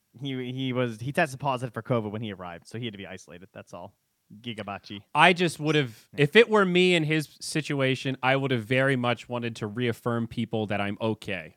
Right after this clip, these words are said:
Speaker 2: You know, that's it. Like, if people are like, "Hey, you got covid," it's like, think about when Kuro, like,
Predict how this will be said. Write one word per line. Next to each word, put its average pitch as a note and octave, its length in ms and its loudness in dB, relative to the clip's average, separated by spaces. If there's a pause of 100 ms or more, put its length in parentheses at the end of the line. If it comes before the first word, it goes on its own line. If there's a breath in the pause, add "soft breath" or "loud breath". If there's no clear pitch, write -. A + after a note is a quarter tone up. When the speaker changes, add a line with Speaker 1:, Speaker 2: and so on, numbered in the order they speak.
(140)
Speaker 2:
You G#2+ 140 -4
know, G#2 160 0
that's A#2 280 -2
it. F2 160 -10
Like, G#2+ 220 -2
if A2+ 100 -8 (280)
people F3+ 340 4
are E3 120 8
like, D#3+ 200 8
"Hey, G#3 140 8
you G3 140 2
got G3+ 260 8
covid," D#3+ 520 6 (280 soft breath)
it's F3+ 120 -2
like, G3 140 4
think B3+ 120 2
about A#3 180 10
when F#3+ 100 6
Kuro, G3 380 6
like, D3+ 180 6